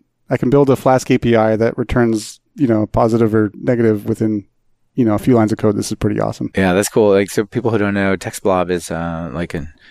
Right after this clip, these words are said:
Speaker 2: a simplified layer on top of N L T K,
Speaker 1: Mm-hmm.
Speaker 2: and you can do all sorts of cool stuff. Like, here's a document, and ask it for the sentences, ask it for the nouns, ask it for the sentiment of phrases, the number, like, the unique words. A lot of cool, like,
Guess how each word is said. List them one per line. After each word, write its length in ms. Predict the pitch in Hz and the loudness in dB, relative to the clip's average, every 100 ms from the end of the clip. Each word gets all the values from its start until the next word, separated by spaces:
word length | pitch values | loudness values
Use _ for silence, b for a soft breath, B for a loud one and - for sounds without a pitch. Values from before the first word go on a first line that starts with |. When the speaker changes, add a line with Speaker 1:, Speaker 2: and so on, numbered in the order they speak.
| b b b b - | b b b b -20
Speaker 2:
a 60 | - | -14
simplified 840 | - 131 117 113 - 90 95 92 | -4 -2 0 -2 0 0 0 -2
layer 320 | 98 95 98 85 | -4 -2 0 -2
on 160 | 90 | -4
top 320 | 90 98 90 | -4 -4 -2
of 160 | 90 78 | -4 -4
N 100 | 85 | -6
L 140 | 85 | -6
T 120 | - 87 | -8 -10
K, 440 | - 95 117 127 _ - | -4 -4 -4 -12 _ -4
Speaker 1:
Mm-hmm. 60 | |
Speaker 2:
and 260 | 92 - 90 | 0 0 -2
you 60 | |
can 120 | - 101 | -2 0
do 100 | 104 | 2
all 140 | 92 | 2
sorts 240 | - 90 | 0 -6
of 60 | 87 | -6
cool 140 | 92 87 | -6 -4
stuff. 280 | 85 80 92 | -2 -2 -2
Like, 220 | 92 82 | -4 -4
here's 300 | - 101 - | -2 -2 -2
a 40 | |
document, 560 | - 82 - 87 87 73 | -2 -2 -2 -8 -6 -4
and 180 | 85 82 | -4 -4
ask 240 | 85 90 | -4 -4
it 100 | 71 - | -8 -6
for 160 | 90 | -6
the 100 | 85 | -6
sentences, 720 | - 135 92 104 110 104 98 - B B B B B | -2 -2 -2 -2 0 0 -2 -8 B B B B B
ask 140 | - - | -12 -6
it 120 | - | -4
for 100 | 95 | -4
the 100 | 87 | -2
nouns, 540 | 110 131 117 110 104 - | 0 2 0 -2 -6 -6
ask 260 | 82 85 69 | -6 -6 -10
it 80 | |
for 100 | - 90 | -8 -10
the 80 | 82 | -10
sentiment 520 | - 107 101 101 - | -8 -8 -6 -6 -6
of 200 | 87 85 | -6 -8
phrases, 880 | - 123 120 110 110 104 98 - - _ | -4 0 0 2 0 0 -2 -8 -18 _
the 160 | 90 87 | -10 -6
number, 360 | 90 90 82 - | -4 -4 -6 -4
like, 220 | 90 82 | -6 -6
the 80 | 82 | -8
unique 260 | 87 87 - | -6 -6 0
words. 220 | 117 98 | 0 0
A 40 | |
lot 220 | 82 120 | 0 0
of 80 | 131 | 0
cool, 320 | - 123 113 87 | -2 0 0 -2
like, 160 | - | -4